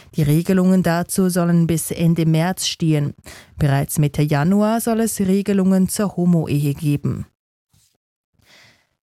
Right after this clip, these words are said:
Der Europarat in Straßburg ist besorgt wegen Angriffen auf Journalisten in Katalonien.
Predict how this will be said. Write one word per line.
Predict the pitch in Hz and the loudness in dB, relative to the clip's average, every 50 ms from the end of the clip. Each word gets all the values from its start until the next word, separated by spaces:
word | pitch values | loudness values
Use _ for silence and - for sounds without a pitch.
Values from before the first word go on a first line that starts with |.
| _ - | _ -2
Der | - 220 214 214 - - | 0 2 2 2 0 0
Europarat | 220 214 214 214 233 254 - - 247 226 220 208 208 220 214 - | 0 0 2 0 0 -2 -2 -2 -2 0 0 0 0 -2 -2 0
in | 208 196 190 | 2 2 2
Straßburg | 180 - - 175 170 175 185 - - - 226 214 | 0 0 -2 -2 -2 -2 -2 -4 -2 -2 0 0
ist | 226 214 - - | 0 -2 -4 -2
besorgt | - 190 175 160 165 156 156 196 262 - - - - - | -2 -2 0 0 0 -2 -2 -4 -6 -8 -12 -10 -2 -2
wegen | 240 233 214 - 208 214 | 0 0 2 0 0 0
Angriffen | - - 185 196 220 220 - 220 220 226 208 - - 214 202 | 0 0 0 0 0 0 0 -2 -2 -2 -2 -2 0 0 0
auf | 202 190 | 0 0
Journalisten | - - 202 190 185 180 185 190 208 196 - - - _ - 196 | 0 0 2 2 2 2 2 0 -2 -4 -6 -10 -10 _ 0 0
in | 180 165 165 - | 2 2 0 0
Katalonien. | - - 170 170 - 175 170 165 165 170 180 190 185 175 160 147 - - - | -2 -2 -2 0 0 0 2 2 2 2 2 2 2 2 0 0 -4 -8 -12